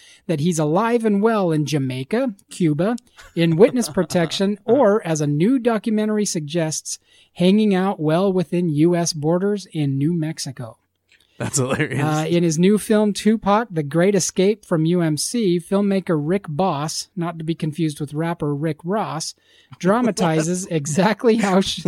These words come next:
Speaker 2: What? <laughs> Hold on. Is that for
Speaker 1: That's
Speaker 2: not,
Speaker 1: what the article
Speaker 2: not
Speaker 1: says.
Speaker 2: to be conf-, are you kidding me?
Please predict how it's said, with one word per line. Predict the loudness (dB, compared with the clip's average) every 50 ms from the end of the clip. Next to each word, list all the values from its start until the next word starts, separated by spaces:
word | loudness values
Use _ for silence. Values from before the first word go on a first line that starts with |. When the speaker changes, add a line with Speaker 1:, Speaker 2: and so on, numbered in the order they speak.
| -2
Speaker 2:
What? | 0 0 0 0 -2 -10 -10 -8 -4 -4 -4 -4
<laughs> | -4 -8 -6 -2 -2 -4 -2
Hold | 2 4 4 6 6 6 6
on. | 4 4 2 0 -2 -2 -4 -6 -8 -8 -8 -2 0
Is | 0 0 2 0
that | 0 0 0 -2
for | -4 -2 0 0
Speaker 1:
That's | 0 0 -2 -2 -2 0 2 2 2 2 2
Speaker 2:
not, | 2
Speaker 1:
what | 2 4
the | 6 6
article | 6 6 6 4 4 2 0 2
Speaker 2:
not | 4 4
Speaker 1:
says. | 6 6 6 8 8
Speaker 2:
to | 6
be | 6 6 2 -2
conf-, | 0 -2 -4 -4 -2 0
are | 0 0
you | 0 0 -4 -4
kidding | 0 0 2 2 2 2
me? | 4 2 2